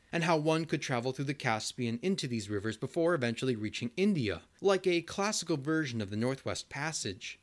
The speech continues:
Even accounting for the passage of time and its effects on the meandering of rivers,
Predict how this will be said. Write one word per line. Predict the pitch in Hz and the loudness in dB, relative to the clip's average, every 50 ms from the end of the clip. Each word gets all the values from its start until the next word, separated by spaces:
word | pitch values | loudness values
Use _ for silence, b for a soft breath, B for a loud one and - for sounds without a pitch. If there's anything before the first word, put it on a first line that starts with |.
| _ _ _ _ _ - | _ _ _ _ _ -4
Even | 247 262 254 240 185 | -2 0 0 2 0
accounting | 143 - - 160 151 147 139 147 127 | 0 0 0 0 0 0 0 -4 -4
for | - 139 | -2 -2
the | 120 | -2
passage | 113 - 123 117 110 104 - 104 98 | -2 0 0 0 0 -2 -4 -4 -6
of | 101 - - | -6 -6 -4
time | - 151 175 180 170 139 110 104 98 95 | -2 0 0 2 2 2 0 0 -2 -4
and | 95 92 | -4 -4
its | 92 - | -4 -6
effects | - 104 - - 156 135 - - - 120 | -6 -6 -2 0 0 0 0 -2 -4 -4
on | 110 104 | -4 -4
the | 101 98 | -4 -4
meandering | 98 104 110 117 131 143 156 147 131 117 107 101 90 | -4 -4 -2 0 0 2 2 2 0 -2 -2 -4 -6
of | 80 - - - | -8 -10 -6 -2
rivers, | 135 147 131 113 107 113 120 - | 0 0 2 2 0 0 -2 -6